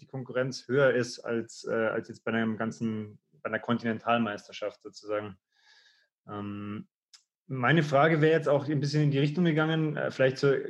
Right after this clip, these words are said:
kannst du ein, zwei Sätze dazu erzählen, wie du, äh, das dann gemacht hast, diese vier Jahre, weil du hast ja dann immer wieder Wettkämpfe hier in Europa auch oder in Deutschland gemacht,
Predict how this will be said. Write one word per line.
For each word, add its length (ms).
kannst 260
du 100
ein, 140
zwei 120
Sätze 300
dazu 240
erzählen, 400
wie 100
du, 300
äh, 180
das 200
dann 180
gemacht 320
hast, 140
diese 200
vier 260
Jahre, 360
weil 60
du 100
hast 180
ja 40
dann 100
immer 160
wieder 160
Wettkämpfe 440
hier 300
in 80
Europa 360
auch 160
oder 100
in 60
Deutschland 340
gemacht, 340